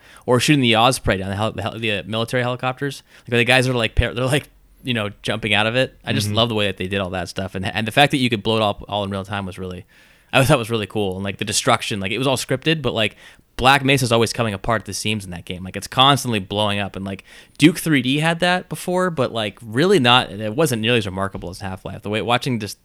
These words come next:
Speaker 1: stuff get destroyed and everything breaking was really cool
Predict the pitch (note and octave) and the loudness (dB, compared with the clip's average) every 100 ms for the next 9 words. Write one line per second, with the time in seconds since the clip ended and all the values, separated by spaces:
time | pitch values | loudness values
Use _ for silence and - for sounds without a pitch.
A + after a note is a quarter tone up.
0 | - - A2 G#2 - - G#2+ G#2 - A2 | -18 -8 -6 -6 -10 -8 -8 -8 -10 -4
1 | G2+ G2+ F#2 F#2+ _ _ _ A#2 A#2 G#2+ | -2 -2 -4 -12 _ _ _ -4 -2 -2
2 | G2 - G2 G2+ F#2+ F2+ G2+ F#2+ F#2 F#2 | -6 -6 -4 -4 -4 -6 -8 -10 -10 -12
3 | - | -14